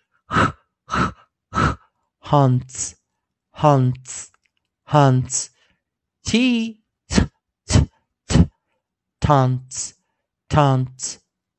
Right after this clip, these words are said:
taunts，这三组都是 variant 破音形态。这三组都是 variant 破音形态，所以要小-，小心。反而第一组直接念 and、and、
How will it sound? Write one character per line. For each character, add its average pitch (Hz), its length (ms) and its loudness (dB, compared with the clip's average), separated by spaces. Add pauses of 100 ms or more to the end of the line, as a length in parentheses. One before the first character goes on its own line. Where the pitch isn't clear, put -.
(120)
taunts， 131 540 0 (400)
这 320 220 -2
三 175 280 0
组 90 220 -8
都 85 180 -6
是 - 300 -8 (140)
variant 117 760 -2
破 95 180 -8
音 95 100 -4
形 95 200 -8
态。 143 240 -4 (720)
这 78 120 -12
三 92 240 -6
组 - 240 -14
都 85 100 -18
是 78 220 -10
variant 123 600 -2
破 - 160 -10
音 90 80 -6
形 80 200 -10
态， 117 240 -4
所 - 160 -12
以 80 40 -4
要 80 60 -4
小-， - 240 -12
小 - 260 -8
心。 101 300 -8 (320)
反 107 160 2
而 131 80 2 (120)
第 247 200 -6
一 277 60 -2
组 - 320 -10 (100)
直 - 220 -4
接 185 160 2
念 208 400 2 (240)
and、 131 380 2 (920)
and、 131 380 2